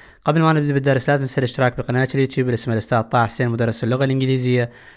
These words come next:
لمتابعة جميع حلقات دورة الخامس الابتدائي. كذلك يتم نشر هذه الحلقات عبر بيجنا على الفيسبوك الأستاذ طه حسين مدرس اللغة الإنجليزية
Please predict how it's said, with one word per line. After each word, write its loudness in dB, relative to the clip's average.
لمتابعة 2
جميع 0
حلقات 0
دورة 0
الخامس -2
الابتدائي. -2
كذلك 2
يتم 0
نشر 0
هذه 4
الحلقات 0
عبر 0
بيجنا 0
على 0
الفيسبوك -2
الأستاذ -2
طه -2
حسين -2
مدرس -2
اللغة 0
الإنجليزية 0